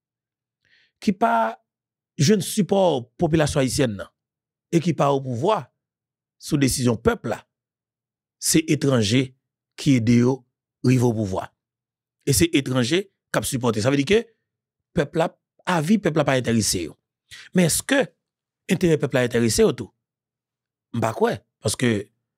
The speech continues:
se, nou kapab, nou kapab pran, pran, pran, pran, pran bagay kòm prèv. Gary Conille vin la, li genyen san jou, jan ke l di, koulèv sèt trèt la gen plis pase kat mwa. Depi yo, trè konfòtab,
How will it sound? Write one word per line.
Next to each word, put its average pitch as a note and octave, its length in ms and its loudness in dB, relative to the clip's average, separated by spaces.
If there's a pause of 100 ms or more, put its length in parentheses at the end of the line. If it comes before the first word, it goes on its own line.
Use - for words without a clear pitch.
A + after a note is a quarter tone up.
(220)
se, D3+ 240 -2
nou B2 140 4
kapab, A#2 260 0
nou A#2+ 80 0
kapab A#2 240 0
pran, A2+ 320 -2
pran, A#2 240 -2
pran, B2 240 -4
pran, B2 240 0
pran A#2+ 220 0
bagay A#2 180 0
kòm C#3 160 -2
prèv. F3 240 0 (1000)
Gary F#3 240 0
Conille D#3+ 240 0
vin B2+ 100 0
la, C#3 320 0 (1800)
li C3+ 100 0
genyen C#3+ 500 0 (640)
san D#3 360 2
jou, D3+ 160 2
jan C#3 140 0
ke C3+ 100 0
l A2+ 80 -2
di, C3 180 2 (560)
koulèv E3+ 260 2
sèt F3 160 -2
trèt E3+ 200 -2
la D#3+ 80 -2
gen D3+ 120 0
plis C#3+ 160 -2
pase C#3 240 -2
kat A#2 200 -4
mwa. - 120 -12 (1000)
Depi B2+ 260 4
yo, B2 280 2 (260)
trè A#2+ 200 2
konfòtab, E3+ 520 -2